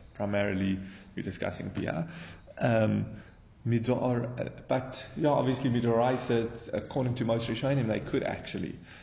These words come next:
Um, that's the first point. So that's to where Orus and Arusa are not supposed to be together Midrabanan. Then Midoraisa, a Sofek Mamzer can actually ma-, marry a Mamzer.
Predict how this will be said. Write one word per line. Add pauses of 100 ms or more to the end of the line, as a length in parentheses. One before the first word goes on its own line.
(260)
Um,
that's
the
first
point.
So
that's
to
where
Orus
and
Arusa
are
not
supposed
to
be
together
Midrabanan. (420)
Then
Midoraisa, (540)
a
Sofek
Mamzer
can (160)
actually
ma-,
marry
a
Mamzer.